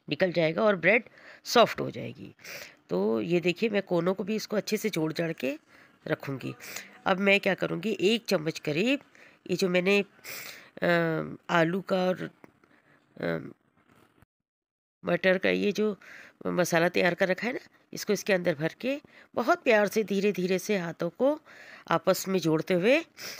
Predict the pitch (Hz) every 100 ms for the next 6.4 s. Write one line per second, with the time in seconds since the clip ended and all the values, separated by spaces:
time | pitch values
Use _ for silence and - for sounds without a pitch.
0 | - 175 - 240 302 - - _ _ _
1 | - 214 185 170 143 147 156 135 127 143
2 | 120 _ _ - 196 180 233 214 - 190
3 | 170 180 185 180 - 202 202 175 165 160
4 | 160 160 - 165 160 - - 170 170 196
5 | 277 - - - - - - 165 165 180
6 | 170 165 233